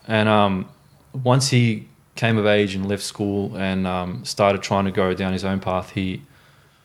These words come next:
got into drugs, he got into all this bad stuff and really messed himself up.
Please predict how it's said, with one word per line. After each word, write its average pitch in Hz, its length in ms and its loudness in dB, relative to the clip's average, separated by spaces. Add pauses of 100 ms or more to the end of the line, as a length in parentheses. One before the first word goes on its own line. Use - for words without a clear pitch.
(140)
got 110 160 2
into 95 180 -6
drugs, 120 500 2
he 101 60 -8
got 104 160 0
into 95 480 -6
all 135 140 4
this 127 120 0
bad 110 260 4
stuff - 300 0
and 101 200 -2
really 117 240 4
messed 104 260 -2
himself 98 400 -2
up. 98 300 0